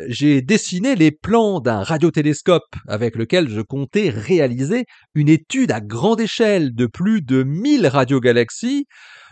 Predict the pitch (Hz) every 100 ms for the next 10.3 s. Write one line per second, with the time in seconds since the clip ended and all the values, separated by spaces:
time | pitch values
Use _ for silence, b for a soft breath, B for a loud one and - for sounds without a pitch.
0 | _ 151 147 143 139 151 - 123 117 220
1 | 208 156 185 - 226 233 170 147 - 208
2 | 135 123 113 113 101 165 208 - _ 131
3 | 117 - 113 147 151 117 117 - 196 208
4 | - 131 127 120 - 175 123 113 117 117
5 | 98 85 82 87 _ b b b b b
6 | b b b - 135 143 - 190 180 135
7 | 117 107 - 160 - 143 135 131 123 101
8 | 120 - 233 254 240 131 104 _ B -
9 | 185 147 262 214 156 135 110 - 233 269
10 | 190 123 127